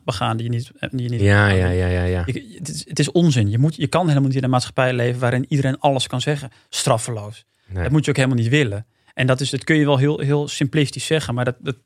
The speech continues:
Speaker 1: ja, zo werkt het niet. Er zijn natuurlijk gewoon grenzen aan de vrijheid van meningsuiting. En dat is ook, ja, zo, zo werkt het juridisch ook. En dat is ook terecht dat dat zo, eh, dat dat zo werkt.
Speaker 2: En de, en de grens is dus smaad en laster?
Speaker 1: Eh, ja, maar het is, de grens, de grens ligt ook bij,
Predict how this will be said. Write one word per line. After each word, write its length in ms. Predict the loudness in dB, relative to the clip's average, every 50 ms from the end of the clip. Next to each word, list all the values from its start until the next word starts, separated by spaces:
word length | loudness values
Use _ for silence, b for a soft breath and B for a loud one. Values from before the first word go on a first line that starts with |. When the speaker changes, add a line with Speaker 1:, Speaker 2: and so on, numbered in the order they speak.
| _ _
Speaker 1:
ja, 320 | -12 -2 0 0 0 0 b b b b b b
zo 220 | -2 0 2 4
werkt 280 | 4 4 4 4 2 2
het 160 | 0 0 0 0
niet. 260 | -4 -6 -6 -10 _ -8
Er 80 | -4
zijn 160 | 0 2 2 2
natuurlijk 260 | 2 0 -2 -6 -2
gewoon 160 | -2 -4 -2
grenzen 340 | 0 0 2 2 2 0 -2
aan 60 | -4
de 60 | -4
vrijheid 240 | -2 0 0 0 0
van 100 | 0 0
meningsuiting. 560 | 0 2 2 0 -2 -4 -8 -8 -8 -10 -10
En 60 | -6 -6
dat 100 | -4 -4
is 120 | -2 -4
ook, 160 | -4 -4 -4 B B B B B B B B B B B B B
ja, 140 | B -6 -6 -6 _ _
zo, 180 | _ -6 -6 -4
zo 200 | -2 0 0 2
werkt 220 | 4 4 2 2
het 80 | 0 -2
juridisch 360 | 0 2 2 2 2 0 -2
ook. 180 | -2 -4 -2 -2
En 120 | 0 2
dat 120 | 2 2 2
is 140 | 0 -2
ook 100 | -2 -6 -4 -2
terecht 340 | 0 2 2 2 0 -2
dat 120 | -2 -2 0
dat 120 | 0 -4
zo, 320 | -4 -2 -2 -2 -2 -2 -4
eh, 60 | -6 -10 _ -8
dat 120 | -6 -6
dat 100 | -6 -6
zo 160 | -6 -4 -6
werkt. 260 | -6 -6 -8 -10 -14 _
Speaker 2:
En 140 | 0 2 4
de, 120 | 6 6
en 120 | 6 6 4
de 80 | 4
grens 280 | 2 4 2 2 2 2
is 100 | 0 0
dus 220 | 2 0 0 0
smaad 380 | 0 2 4 4 4 4 2 2
en 140 | 2 2 4
laster? 520 | 4 4 2 0 -2 -6 -6 -8 -8 -8 _ _ _ _ _ B B B B B B B _ -4
Speaker 1:
Eh, 800 | 0 2 2 2 2 2 2 2 2 0 0 0 -2 -2 -4 -6 -6
ja, 220 | 0 2 2 2
maar 120 | 2 0 -2
het 120 | -4 -6
is, 220 | -4 -2 -2 -2 -2
de 80 | -2
grens, 300 | -2 0 2 2 0 0
de 120 | -2 -4 -4
grens 300 | 0 0 0 0 0 0
ligt 260 | -2 -2 -2 -2 -2
ook 180 | -2 -2 -2
bij, 240 | 0 0 2 2 2